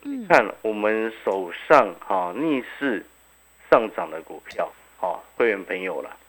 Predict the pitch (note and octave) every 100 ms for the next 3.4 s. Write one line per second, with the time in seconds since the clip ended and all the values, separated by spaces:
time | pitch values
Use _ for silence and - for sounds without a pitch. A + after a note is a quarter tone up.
0 | _ - F2+ B2+ A#2 F#2+ F#2 F#2 F#2+ F#3
1 | C#3+ A2 G#2 G2 G#2 B2 A2+ G2 F2 D#2+
2 | - F#2+ E2+ F2+ G#2 F2+ - _ - A2
3 | G2+ G#2 -